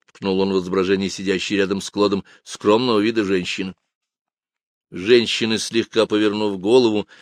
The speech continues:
с любовью взирала на красивого и ухоженного мальчика. Пробор на головке парнишки был таким прямым, словно его делали по линейке. «А вот это наш Байрон», — сказала Дора. «Снимок сделан незадолго до рождения Джо.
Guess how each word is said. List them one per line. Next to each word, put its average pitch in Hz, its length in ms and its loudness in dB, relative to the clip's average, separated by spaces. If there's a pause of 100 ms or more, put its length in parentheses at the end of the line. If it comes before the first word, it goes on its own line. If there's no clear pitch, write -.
с - 160 -16
любовью 175 540 2
взирала 139 580 2 (240)
на 95 160 -4
красивого 170 800 -2 (180)
и 101 100 -6
ухоженного 113 580 -2
мальчика. 92 600 -4 (840)
Пробор 139 560 4
на 113 180 0
головке 101 520 2
парнишки 98 500 -2
был 95 120 0
таким 95 340 -4
прямым, 98 640 -2
словно 98 300 -10
его 101 140 0
делали 104 360 2
по 104 100 -6
линейке. 95 520 -4 (600)
«А 143 440 4
вот 226 320 4
это 143 340 4
наш 170 260 4
Байрон», — 104 720 6
сказала 98 400 0
Дора. 95 300 2 (680)
«Снимок 208 540 2
сделан 165 560 4
незадолго 143 500 4
до 135 100 6
рождения 123 440 4
Джо. 107 440 4